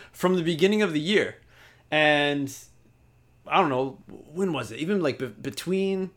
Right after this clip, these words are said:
be-, from beginning of the year, people were like, "Oh, you gonna go to World Cup and shit?" I'm like, "Yeah, no,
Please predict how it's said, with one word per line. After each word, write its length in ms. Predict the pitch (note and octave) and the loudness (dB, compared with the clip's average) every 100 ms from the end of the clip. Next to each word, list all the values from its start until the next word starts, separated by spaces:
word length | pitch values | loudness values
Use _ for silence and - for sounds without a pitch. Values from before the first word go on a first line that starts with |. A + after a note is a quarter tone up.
| _ _ _ _ _ _ _ _ _ _ _ B2+ | _ _ _ _ _ _ _ _ _ _ _ -4
be-, 200 | G3+ G#3 | -2 -2
from 180 | - B3+ | -2 -2
beginning 300 | B3 B3 B3 | 0 0 0
of 80 | A#3 | 0
the 80 | |
year, 160 | A3+ A2 | 0 0
people 260 | - G3+ G3 | 0 0 2
were 80 | |
like, 160 | F#3+ F3+ | 2 2
"Oh, 100 | B3 | 4
you 120 | G3+ | 4
gonna 200 | F#3 G3 | 4 2
go 180 | F3+ F#3+ | 2 2
to 60 | F#3 | 4
World 240 | G3+ G3 | 2 4
Cup 240 | G#3 G#3+ | 2 0
and 220 | G3+ G3+ G3 | 0 -4 -4
shit?" 200 | A#3 - | -4 -4
I'm 120 | F#3 | -4
like, 180 | F#3 - | -4 -2
"Yeah, 120 | D#3 | -2
no, 400 | A#2+ G#2+ A2 | 2 2 2